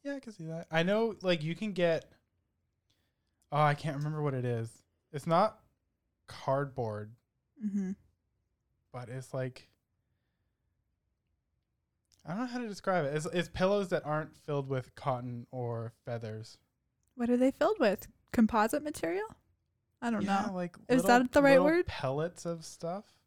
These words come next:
Speaker 2: Oh.
Speaker 1: Apparently, they're, like, super good for neck support
Speaker 2: That would
Speaker 1: and
Speaker 2: make
Speaker 1: comfortable.
Speaker 2: sense. I feel like it would adjust to whatever you need.
Speaker 1: Do you think rose petals in a pillow is better than feathers?
Speaker 2: Probably, like, the first day after you pick the petals, but over time they would just dry up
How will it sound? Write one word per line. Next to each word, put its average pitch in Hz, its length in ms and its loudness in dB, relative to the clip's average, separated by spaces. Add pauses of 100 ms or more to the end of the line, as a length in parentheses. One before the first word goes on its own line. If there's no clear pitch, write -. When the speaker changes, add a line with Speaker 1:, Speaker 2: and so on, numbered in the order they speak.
Speaker 2:
Oh. - 20 -8
Speaker 1:
Apparently, 190 460 2
they're, 180 160 0
like, 139 200 0
super 147 360 -6
good 135 240 -4
for 123 220 -8
neck 120 220 -10
support 143 420 -10 (320)
Speaker 2:
That 220 180 2
would 233 60 4
Speaker 1:
and 233 100 6
Speaker 2:
make 220 120 2
Speaker 1:
comfortable. - 220 -2
Speaker 2:
sense. - 300 -4
I - 80 0
feel 196 180 -2
like 196 160 -2
it 185 60 0
would 180 140 0
adjust - 480 -2
to 196 120 0
whatever 185 280 -8
you 185 160 -6
need. 185 320 -6 (2000)
Speaker 1:
Do 143 80 -6
you 139 40 0
think 180 220 -4 (320)
rose 135 360 -2
petals 147 320 -2
in 143 100 -6
a 131 40 -6
pillow 127 360 -2
is 127 180 -8 (100)
better 120 240 -4
than 117 180 -10
feathers? - 560 -14 (920)
Speaker 2:
Probably, 269 460 6
like, 285 200 4
the 220 120 4
first - 400 -4
day 233 160 4
after 240 240 2
you 240 160 2
pick - 220 -4
the 247 80 -2
petals, 254 360 4
but - 200 2
over 247 180 4
time 247 280 2
they 208 120 4
would 202 120 2
just - 200 -6
dry 190 240 0
up 190 260 0